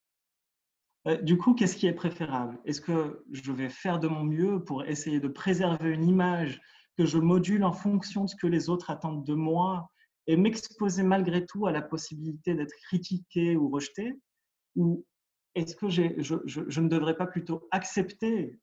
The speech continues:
le fait que je ne serai jamais accepté de tout le monde et que j'ai tout à gagner à simplement être moi-même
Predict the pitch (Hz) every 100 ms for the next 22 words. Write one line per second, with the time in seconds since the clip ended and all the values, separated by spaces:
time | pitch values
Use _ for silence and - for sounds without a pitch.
0 | _ 151 143 185 185 151 147 139 165 143
1 | 131 123 180 220 214 180 - - 156 135
2 | - 156 139 127 123 _ _ _ _ 147
3 | 170 147 160 - 277 233 185 190 190 160
4 | - 240 226 208 175 156 156 151 147 160
5 | 180 143 131